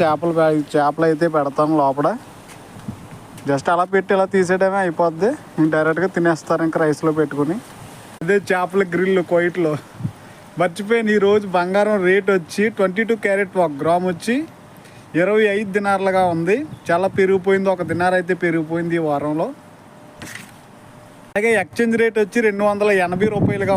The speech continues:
ఉంది. లోపల టెంపరేచర్ వన్ ఫిఫ్టీ అయితే దాటింది. టూ ఫిఫ్టీ దాటిన తర్వాత అయితే మనం చేపలు పెడతాం.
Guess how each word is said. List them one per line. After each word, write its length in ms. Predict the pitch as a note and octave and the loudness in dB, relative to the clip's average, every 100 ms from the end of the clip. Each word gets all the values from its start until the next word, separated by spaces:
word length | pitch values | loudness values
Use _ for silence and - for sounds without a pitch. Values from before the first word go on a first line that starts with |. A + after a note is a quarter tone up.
| E3+ | 0
ఉంది. 200 | E3+ A3 D4+ - - - - - - - - - - - - G3 G3 E3+ | 0 0 -2 -8 -10 -10 -8 -6 -6 -8 -10 -6 -4 -4 -2 -2 2 2
లోపల 260 | E3+ F3+ F3+ F3 | 2 2 0 0
టెంపరేచర్ 500 | E3 F#3 F3+ F#3+ F#3 E3 | 2 0 2 2 2 2
వన్ 140 | D#3+ E3+ | 2 0
ఫిఫ్టీ 240 | E3 F#3+ F#3 | 0 2 0
అయితే 180 | F3 E3+ | 2 2
దాటింది. 460 | D3+ D3+ D#3+ E3+ G3 B3 - - - E3+ | 2 2 2 2 2 0 -6 -12 -4 0
టూ 100 | F3+ F#3 | 0 0
ఫిఫ్టీ 240 | F#3 G3 F3 | 0 0 2
దాటిన 280 | D#3+ D#3+ F3+ F3 | 0 0 0 2
తర్వాత 260 | F3 F3 E3+ | 2 2 2
అయితే 180 | E3 F#3+ F3+ | 0 0 0
మనం 160 | D#3+ D3+ | 0 2
చేపలు 280 | D3 C3+ D3 D3+ | 0 0 0 0
పెడతాం. 320 | D3 D#3+ | 0 0